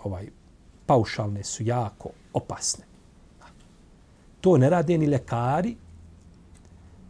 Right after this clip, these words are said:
Nakon svih tih pregleda što ustanovi, kaže, ne treba žuriti. Postoji mogućnost, ne treba žuriti, treba još uraditi to, treba i C T, treba i analiza, treba lijevo, treba... Ima, fakat ćeš morati jedan, jedan raditi poseban, ovaj,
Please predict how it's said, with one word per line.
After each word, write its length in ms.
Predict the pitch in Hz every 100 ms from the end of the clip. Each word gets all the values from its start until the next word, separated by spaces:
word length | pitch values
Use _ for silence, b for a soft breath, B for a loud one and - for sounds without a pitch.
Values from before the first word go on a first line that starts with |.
| - - - - - -
Nakon 420 | 127 135 - 151
svih 320 | - - 247
tih 200 | - 175 -
pregleda 540 | 131 131 135 147 123 110
što 180 | -
ustanovi, 480 | 123 - 139 170 175
kaže, 380 | - 151 143 139 - - -
ne 180 | 143 139
treba 280 | - 139 131
žuriti. 560 | 98 95 127 - - -
Postoji 380 | 139 143 - 143
mogućnost, 580 | 123 117 135 151 170 131
ne 60 | 131
treba 240 | 143 131
žuriti, 320 | 110 139 147
treba 220 | 143 135
još 180 | 135 -
uraditi 300 | 131 135 123
to, 180 | 151 139
treba 280 | 135 135 135
i 60 |
C 240 | 127 143 131
T, 260 | - 143
treba 300 | 127 147 139
i 20 | 135
analiza, 460 | 135 131 135 135
treba 260 | 127 131 135
lijevo, 260 | 135 135
treba... 300 | 131 139 139
Ima, 320 | - 185 175 165 B B -
fakat 200 | - -
ćeš 180 | 110
morati 280 | 127 123 131
jedan, 240 | 123 123 120
jedan 280 | 131 123 123 - B B
raditi 280 | 120 123 -
poseban, 440 | 120 - 113 107
ovaj, 260 | 101 101